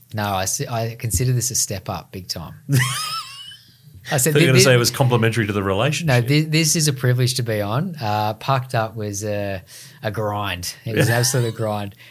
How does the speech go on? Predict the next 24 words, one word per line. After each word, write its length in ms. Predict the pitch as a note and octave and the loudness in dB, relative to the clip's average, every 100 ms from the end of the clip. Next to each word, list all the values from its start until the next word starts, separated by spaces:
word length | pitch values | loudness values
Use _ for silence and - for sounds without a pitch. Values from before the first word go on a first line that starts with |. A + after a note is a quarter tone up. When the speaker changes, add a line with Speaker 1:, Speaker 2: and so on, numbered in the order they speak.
| - | 2
Speaker 1:
No, 240 | D3+ C3+ | 6 6
like, 160 | C#3 D3+ | 6 4
I 20 | F3+ F#3 | 4 0
mean, 100 | G3 | -4
it, 200 | G#3+ A#3+ | -4 -2
it 180 | C4 C4 | -2 0
was, 200 | F#3 B2+ | 0 0
it 140 | C3 | 0
was 140 | C#3 B2 | 0 0
a 20 | |
great 240 | B2+ A2+ | 2 0
thing 140 | G#2+ A2 | 0 -6
to 80 | G2+ | -4
do 180 | G2+ | -6
during 220 | G2+ G2+ F#2 | -6 -6 -6
covid, 440 | F#2+ F#2+ B2 - - _ _ - | -4 -4 -4 -8 -14 _ _ -6
and 280 | A2+ A#2 A#2 _ _ - | -2 -2 -4 _ _ 0
I'll, 180 | B2 C#3 | 4 6
I'll 100 | D3 | 4
take 240 | B2+ C3 A#2 | 4 2 0
credit 220 | A2+ G2+ | -4 -6
for 80 | G2 | -8
Parked 320 | - F#2 - | -8 -8 -6
Up, 260 | G2+ B2+ | -6 -6